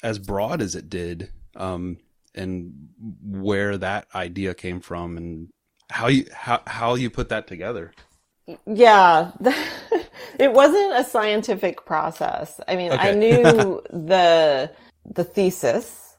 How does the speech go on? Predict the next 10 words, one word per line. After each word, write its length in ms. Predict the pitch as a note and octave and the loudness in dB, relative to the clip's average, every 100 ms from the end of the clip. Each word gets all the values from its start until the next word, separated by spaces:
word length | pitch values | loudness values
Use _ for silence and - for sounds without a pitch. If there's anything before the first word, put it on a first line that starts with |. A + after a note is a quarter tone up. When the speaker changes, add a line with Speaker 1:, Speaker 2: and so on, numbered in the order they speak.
| _ _ _ _ | _ _ _ _
Speaker 2:
and 500 | - D#3+ D#3 D3+ C3 - _ | -4 -2 -2 -4 -10 -14 _
I, 440 | D3 D#3 E3 E3 - _ | -4 -4 -4 -8 -10 _
I 220 | C3+ D3+ | -8 -6
recognized 680 | D#3 F3 F#3 F3 D#3+ D3+ D3+ | -2 -2 -2 -4 -4 -6 -8
pretty 280 | - E3 D#3+ | -8 -4 -2
early 340 | D3 C#3+ C#3 | 0 0 0
on 600 | C#3 C#3+ C3+ B2 B2+ G#2 | 0 0 0 -4 -6 -8
that 420 | - A2 F2+ D2+ - | -4 -4 -4 -6 -6
I 160 | - C3+ | -6 -6
could, 720 | - - D#3 C3+ A#2+ - - | -8 -8 -4 -2 -2 -6 -16